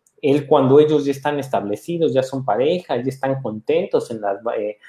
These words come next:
yendo a la, a los sitios donde escuchan jazz, ¿no? Que Emma Stone, eh, bueno, el personaje de Emma Stone, muy sabiamente, y como muchas personas en la actualidad dicen que el jazz solamente es la música que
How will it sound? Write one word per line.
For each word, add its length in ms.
yendo 300
a 60
la, 260
a 40
los 260
sitios 480
donde 180
escuchan 480
jazz, 340
¿no? 320
Que 180
Emma 160
Stone, 420
eh, 100
bueno, 220
el 60
personaje 420
de 80
Emma 160
Stone, 460
muy 120
sabiamente, 680
y 60
como 220
muchas 360
personas 480
en 80
la 80
actualidad 460
dicen 340
que 260
el 240
jazz 300
solamente 580
es 80
la 100
música 380
que 100